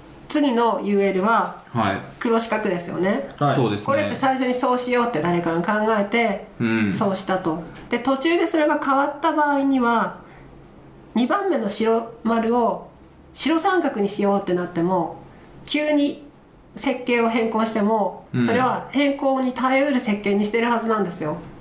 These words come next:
Speaker 2: はいはいはい。
Speaker 1: 大概の設計ってそうですよね。
Speaker 3: うん。
Speaker 2: うん。
Speaker 1: フォトショーの人は黒丸と白丸をコピペで置くので、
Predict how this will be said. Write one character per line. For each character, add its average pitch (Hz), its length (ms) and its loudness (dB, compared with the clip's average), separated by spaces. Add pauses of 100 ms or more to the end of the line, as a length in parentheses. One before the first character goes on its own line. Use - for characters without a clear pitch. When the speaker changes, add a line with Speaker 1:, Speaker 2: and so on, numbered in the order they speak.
Speaker 2:
は 113 120 0
い - 20 2
は 95 40 0
い - 40 -4
は - 60 -10
い。 - 40 -12
Speaker 1:
大 269 220 2
概 277 160 4
の 277 80 2
設 247 220 0
計 247 120 0
っ 240 60 -2
て 214 60 -2
そ 202 180 0
う - 20 2
で 165 80 -2
す - 80 -8
よ 156 100 -6
ね。 165 200 0
Speaker 3:
う - 20 2
ん。 135 40 2
Speaker 2:
う 120 480 2
ん。 131 40 0
Speaker 1:
フ 262 60 2
ォ - 40 0
ト 311 100 2
シ 330 80 -2
ョ 349 40 2
ー 339 40 4
の 349 100 2
人 349 180 -4
は 233 440 0
黒 277 260 2
丸 302 240 2
と 285 80 -4
白 233 240 0
丸 226 240 2
を 202 40 0
コ 208 140 -2
ピ 240 140 -2
ペ 262 140 0
で 254 100 0
置 240 140 0
く 254 80 0
の 196 140 2
で、 185 360 0